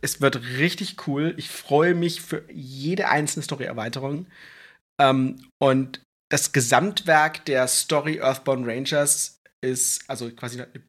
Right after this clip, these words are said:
für mich eine buchwürdige Geschichte, was ich noch nie, wie gesagt, so gesehen hab, dass ich, dass mich das interessiert. Also.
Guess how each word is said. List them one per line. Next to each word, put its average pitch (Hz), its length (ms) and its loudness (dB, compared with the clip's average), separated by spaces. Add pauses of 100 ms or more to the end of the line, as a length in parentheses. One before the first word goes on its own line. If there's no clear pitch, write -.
(120)
für - 120 -8
mich 147 160 -4
eine 143 80 -4
buchwürdige 120 600 -8
Geschichte, - 440 -14
was 110 200 -14
ich - 220 -20
noch 117 160 -16
nie, 120 160 -6
wie 113 40 -8
gesagt, 104 320 -14
so 117 100 -14
gesehen 104 320 -12
hab, 107 160 -14
dass 107 160 -16
ich, 110 180 -20
dass - 160 -20
mich 113 100 -20
das 113 140 -20
interessiert. - 480 -20 (1040)
Also. 107 320 -14